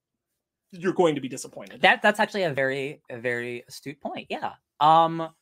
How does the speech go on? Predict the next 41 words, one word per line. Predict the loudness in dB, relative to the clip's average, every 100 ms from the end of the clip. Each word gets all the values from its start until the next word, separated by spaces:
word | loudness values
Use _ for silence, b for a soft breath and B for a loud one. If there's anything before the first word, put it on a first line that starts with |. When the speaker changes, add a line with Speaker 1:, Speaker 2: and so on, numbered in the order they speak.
| _ _ _
Speaker 1:
I | 2
don't | 2
think | 2 -2
that's | -4
Speaker 2:
yeah. | -2 -4
Speaker 1:
the | -4
bulk | -8 -8 -10
of | -12
the | -10
fandom, | -2
Speaker 2:
No, | 2 4
Speaker 1:
but |
Speaker 2:
yeah. | 4 2
Speaker 1:
I | 2
do | 0
think | -6 -6
that's | -8 -10
a |
chunk | -14 -14 -14
of | -16
it, | -14
especially, | -14 -12 -12 -10
like, | -12 -14 -16
younger | -18 -16 -16
audiences | -16 -16 -18 -18 -18 -16 -18 _ b b b -6
that | -4 -6 _ _ _ _ _ -2
don't | 0 0
believe | -4 -8 -8 -10
that | -12
camp | -12 -14 -12
is | -18 _ _ _ _ -6
part | -2 -2
of | -2
it. | -8 -8
It's | -10 -10
just | -14 -12
part | -12 -12
of |
age. | -14 -16 -18 -4
Speaker 2:
Yeah. | -4 4
Um, | 6 6 4 -6